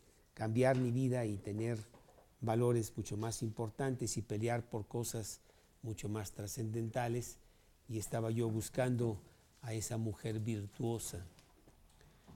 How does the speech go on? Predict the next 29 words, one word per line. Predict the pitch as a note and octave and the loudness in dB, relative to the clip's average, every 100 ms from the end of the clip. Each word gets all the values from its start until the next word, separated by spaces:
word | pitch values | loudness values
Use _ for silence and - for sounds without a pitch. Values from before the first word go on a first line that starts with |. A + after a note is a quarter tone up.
| - | -4
Había | A#2 B2+ C3 | 2 4 6
una | C3+ C3 | 6 4
chica | - D#3 C3+ C3+ C#3 - - - - - | 4 4 4 2 0 -10 -20 -20 -20 -4
en | B2+ | 2
el | C3+ C3+ | 4 6
grupo | C3 D#3+ C#3 B2 C#3+ D3 - - - - - - - - | 10 10 10 6 2 0 -12 -20 -20 -20 -20 -20 -20 -12
que, | - G#2+ A2 A2 A2+ | -2 2 4 2 2
la | A#2+ | 2
verdad, | A#2 C3 D3+ C3+ - - - | 4 6 6 4 -4 -14 -8
desde | C3 A#2+ A2 | 2 4 4
el | |
punto | G#2 B2+ B2+ A#2+ | 2 4 4 4
de | A2+ | 4
vista | A#2 A2+ A#2+ | 4 0 -2
físico, | G#2 - D3 - A#2+ C3+ C#3+ C#3 - - - - - - - | -2 2 4 4 2 4 4 4 -10 -20 -20 -20 -20 -20 -20
con | - F#2+ F#2 | -12 -8 -6
lo | F#2+ | -6
que | G2 | -4
el | F#2+ | -2
mundo | A2+ B2 A#2 | 2 2 4
dice | A#2 C#3 - G#2 | 2 2 0 -2
que | - | -4
es | G2+ | 0
bello, | A2+ B2 A2+ G#2+ | 2 4 2 0
pues | - F#2+ A#2 | -4 -8 -4
no | A#2 | -2
lo | A2+ A2+ | 0 -2
era | G#2+ | -4
tanto. | G#2+ A2+ G#2+ G2+ F#2+ | -6 -6 -6 -6 -10